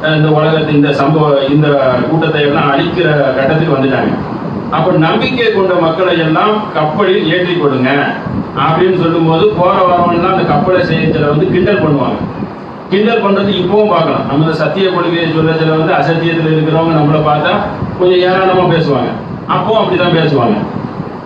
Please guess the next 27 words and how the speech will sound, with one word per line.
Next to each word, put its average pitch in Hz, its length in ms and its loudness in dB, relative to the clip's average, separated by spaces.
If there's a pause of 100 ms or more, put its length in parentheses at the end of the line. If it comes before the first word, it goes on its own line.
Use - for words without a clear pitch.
(160)
அப்படி 196 320 2
இருந்த 196 220 2
சம-, 160 320 0
சந்தர்ப்பத்துல 160 800 0 (800)
அந்த 151 280 2
மு-, 139 140 4
அந்த 135 200 0
வாதத்தை 190 460 0
அல்லாஹ் 160 280 2
வந்து 156 180 2
எடுத்து 147 240 0
காட்டுறான். 139 400 0
எப்படி 156 200 0
என்றால், - 380 2
ஆசை 185 320 0
மகன், 151 360 0 (300)
அவங்களுக்கு 156 420 0
ரொம்ப 156 240 2 (320)
மக-, 156 220 0
மகனுக்கு 170 420 2
ஒரு 160 100 2
எண்ணூறு, 156 520 2
எண்பது, 151 340 2
எழுநூறு, 151 320 2
எண்ணூறு 147 220 4
வயசு 175 220 2
இருந்திருக்கலாம். 143 580 0